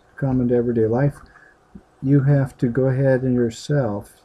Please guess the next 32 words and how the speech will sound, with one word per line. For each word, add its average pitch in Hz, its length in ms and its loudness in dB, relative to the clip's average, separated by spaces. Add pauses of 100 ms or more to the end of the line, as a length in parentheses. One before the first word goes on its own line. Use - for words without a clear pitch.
use 123 560 0
the 113 160 -2
assumption 139 680 -4
that, 117 400 -6
uh, 113 220 -4 (480)
the 131 80 -2
acceleration 131 680 2
due 131 100 2
to 120 80 0
gravity 151 540 0
is 117 240 0
minus 127 420 -2
nine 131 160 0
point 135 260 0
eight 156 280 -2
meters 120 320 -2
per 120 180 -4
second 127 360 -4
squared, 151 420 -2
and 123 120 2
notice 123 340 -2
that's 123 220 -6
only 127 240 -2
in 127 120 -2
the 120 80 -2
y 117 240 -2
direction. 113 680 -6 (480)
So 120 320 -2
that's, 139 400 -2
uh, 131 300 2 (1500)
how 135 120 -2
we 127 320 0